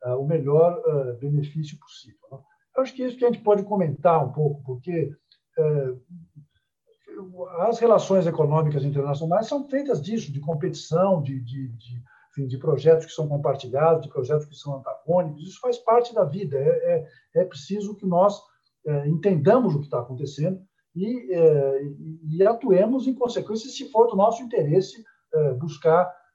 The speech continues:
eh, esses mercados, eh, e atualizar a nossa visão, a nossa forma de, de atuarmos com, com relação a isso. Eu acho que essa que é a análise assim, um pouco superficial que eu poderia fazer,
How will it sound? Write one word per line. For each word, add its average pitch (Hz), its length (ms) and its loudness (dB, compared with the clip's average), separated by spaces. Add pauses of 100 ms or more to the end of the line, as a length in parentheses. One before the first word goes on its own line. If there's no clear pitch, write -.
eh, 139 680 -2 (100)
esses 135 260 -10
mercados, 151 720 -4 (100)
eh, 139 220 -2 (180)
e 151 60 0
atualizar 160 840 0 (220)
a 135 60 -14
nossa 151 280 -6
visão, 139 380 -8
a 147 40 -6
nossa 147 340 -4
forma 139 280 -8
de, 123 300 -10 (340)
de 120 160 -6
atuarmos 117 600 -6
com, 107 260 -16 (240)
com 123 60 -18
relação 117 380 -12
a - 160 -20
isso. - 100 -12
Eu 160 60 0
acho 180 140 -4
que 190 100 0
essa 190 260 0
que - 160 -2
é - 20 6
a 135 220 0 (260)
análise 127 480 -4
assim, 127 260 -10
um 120 40 -12
pouco 120 560 -12 (520)
superficial 143 920 -2 (240)
que - 80 -8
eu 131 40 -6
poderia 123 480 -4
fazer, 117 640 -8